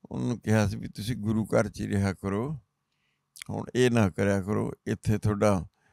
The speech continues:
ਗੁਰੂ ਨਾਨਕ ਮਹਾਰਾਜ ਨੇ ਸਾਰਾ ਕੁਛ ਹੀ ਸੰਵਾਰ ਦੇਣਾ, ਫਿਕਰ ਨਾ ਕਰੋ।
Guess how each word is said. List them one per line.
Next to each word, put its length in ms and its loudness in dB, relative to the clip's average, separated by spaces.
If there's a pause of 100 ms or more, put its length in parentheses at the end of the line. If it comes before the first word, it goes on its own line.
(200)
ਗੁਰੂ 320 0
ਨਾਨਕ 360 2
ਮਹਾਰਾਜ 300 4
ਨੇ 120 2
ਸਾਰਾ 300 2
ਕੁਛ 260 -10
ਹੀ 80 -8
ਸੰਵਾਰ 420 0
ਦੇਣਾ, 300 -6
ਫਿਕਰ 320 -12
ਨਾ 180 -8
ਕਰੋ। 380 -12